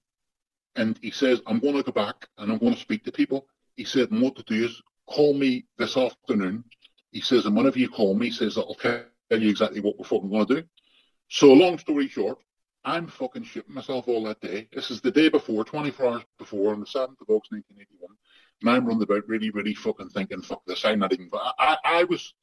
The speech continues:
I had a bit of money, right? And I was convinced,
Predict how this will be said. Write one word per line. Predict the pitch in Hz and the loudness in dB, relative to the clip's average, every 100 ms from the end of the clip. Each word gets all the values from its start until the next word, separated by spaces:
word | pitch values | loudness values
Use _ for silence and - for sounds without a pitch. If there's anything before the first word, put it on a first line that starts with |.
| _ _ | _ _
I | - 180 | 0 0
had | 160 156 | 2 0
a | 147 | 0
bit | 131 | -2
of | 123 | -4
money, | 101 113 | -6 -4
right? | 123 156 - _ _ _ _ - | -4 -6 -14 _ _ _ _ -4
And | 131 | -2
I | 135 | -2
was | - | -4
convinced, | - 110 104 104 - | -10 -10 -4 -6 -6